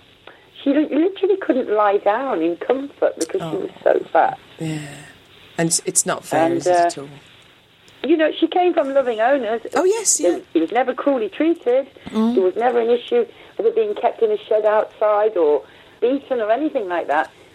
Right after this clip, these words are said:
Speaker 1: But she was fed to death, nearly.
Speaker 2: Yeah, yeah. It's,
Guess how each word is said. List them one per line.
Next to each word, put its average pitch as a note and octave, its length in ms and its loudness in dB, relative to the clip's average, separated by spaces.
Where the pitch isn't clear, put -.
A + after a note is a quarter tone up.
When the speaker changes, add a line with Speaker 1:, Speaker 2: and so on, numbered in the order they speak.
Speaker 1:
But - 260 -2
she C#4+ 120 0
was C4 120 0
fed B3 240 0
to E3+ 100 4
death, D4+ 320 2
nearly. C3 380 2
Speaker 2:
Yeah, D3+ 260 -2
yeah. D3+ 280 -8
It's, - 300 -4